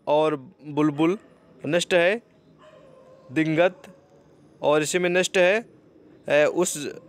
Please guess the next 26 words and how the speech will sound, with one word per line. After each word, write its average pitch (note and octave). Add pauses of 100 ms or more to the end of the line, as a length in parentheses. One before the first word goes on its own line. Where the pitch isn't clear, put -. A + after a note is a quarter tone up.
(120)
उस F3
जनपद D#3+
का E3
कवि F3
हूँ, G3+ (520)
और C3
नेक्स्ट F3+
है F#3+
अमोला D#3
शब्द, F3+ (460)
और B2+
नेक्स्ट F3+
है F#3+
अन E3
कहानी D3+
भी E3
कुछ F3
कहनी E3+
है, G#3 (280)
और B2+
नेक्स्ट D#3+
है F#3 (380)
फूल E3+
नामक E3 (120)
एक E3 (280)
है, G#3